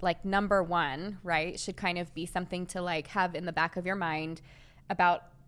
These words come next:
when you get pregnant, if you're not pregnant, or if you're, if you are pregnant, focusing on this kind of thing first. Um, and that has to do with being healthy and low risk. But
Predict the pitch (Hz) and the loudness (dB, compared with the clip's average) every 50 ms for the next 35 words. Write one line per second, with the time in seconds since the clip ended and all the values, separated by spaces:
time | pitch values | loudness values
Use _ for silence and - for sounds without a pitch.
0 | - - - - - 190 185 185 190 202 202 190 202 202 - - - 220 196 185 | -20 -20 -20 -18 -14 -8 -6 -4 -2 0 0 2 2 2 0 2 2 4 4 4
1 | 190 185 185 - 170 - - 180 175 170 160 - - 196 180 180 170 170 170 - | 4 0 0 0 -4 -2 -2 0 2 2 0 0 0 -2 0 0 0 -2 -2 -4
2 | - - 190 - - 175 - 185 175 170 - - 185 190 - - 190 - 180 185 | -2 -2 0 0 0 -2 -2 -2 -2 -2 -2 -4 -8 -8 -4 -4 0 6 6 6
3 | 185 185 - 190 175 170 - - - 175 - 185 175 - 185 180 170 165 165 156 | 6 6 2 0 0 0 -2 -2 -2 -2 -2 -2 -6 -6 -4 -4 -2 -2 -2 -2
4 | 156 180 - - - 185 175 170 - - 160 156 160 160 - - 165 156 113 139 | -4 -4 -4 -6 -4 -2 -2 -2 -2 -2 -6 -6 -6 -8 -4 -2 -2 -2 -2 -4
5 | 170 - - - - - - - - - - - - - - 190 180 170 165 165 | -6 -8 -12 -14 -14 -16 -18 -18 -18 -18 -20 -20 -16 -8 -4 0 0 0 0 -2
6 | 165 156 - - - - 202 202 208 214 240 233 - 247 214 208 202 - 190 - | -4 -8 -4 -4 -2 0 2 2 2 2 0 -2 -2 -2 -2 0 0 0 -2 -2
7 | 190 180 185 180 170 - - - 196 185 185 - 190 180 131 175 170 165 160 156 | -4 -2 -2 -2 -6 -6 0 4 4 4 4 2 -2 0 0 -2 -2 -2 -2 -2
8 | 147 135 113 - - - - - 170 160 - | -2 -4 -4 -4 -6 -6 2 4 6 4 4